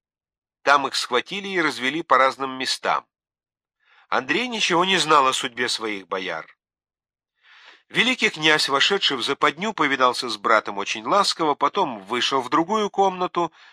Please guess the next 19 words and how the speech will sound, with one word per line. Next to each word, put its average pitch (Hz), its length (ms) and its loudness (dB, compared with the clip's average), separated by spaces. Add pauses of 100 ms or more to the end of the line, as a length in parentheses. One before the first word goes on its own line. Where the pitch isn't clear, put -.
(120)
называемую 127 720 2
Повалушу, 175 960 0
а 139 140 4
вместо 165 360 0
него 170 320 0
вошёл 135 380 2
в 113 100 -8
западню 98 480 -4
боярин 175 500 0
князь 180 380 -2
Реполовский. - 880 -2 (840)
И 139 120 -4
сквозь 190 280 2
слёзы 208 360 0
сказал: 120 560 2
«Государь, 147 500 0
князь 147 420 0
Андрей 113 300 -2
Васильевич, 120 800 -6